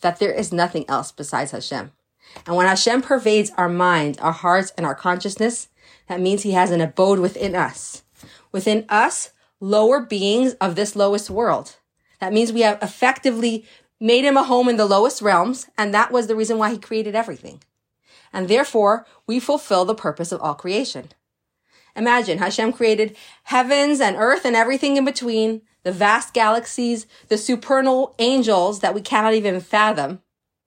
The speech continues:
And they all have a purpose. The purpose is that Hashem should have a dwelling place in the lowest realms. And we manage to fulfill this purpose when we come to recognize him. So does it take effort? Yeah, it takes effort.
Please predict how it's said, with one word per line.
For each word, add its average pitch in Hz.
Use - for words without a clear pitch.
And 208
they 226
all 247
have 262
a 214
purpose. -
The 220
purpose 262
is 240
that -
Hashem 233
should 269
have 208
a 196
dwelling 196
place 240
in 202
the 190
lowest 180
realms. -
And 202
we 254
manage 262
to 254
fulfill 254
this 254
purpose 294
when 226
we 240
come 233
to 226
recognize 190
him. 147
So 220
does 220
it 220
take 247
effort? 294
Yeah, 392
it 220
takes 269
effort. 214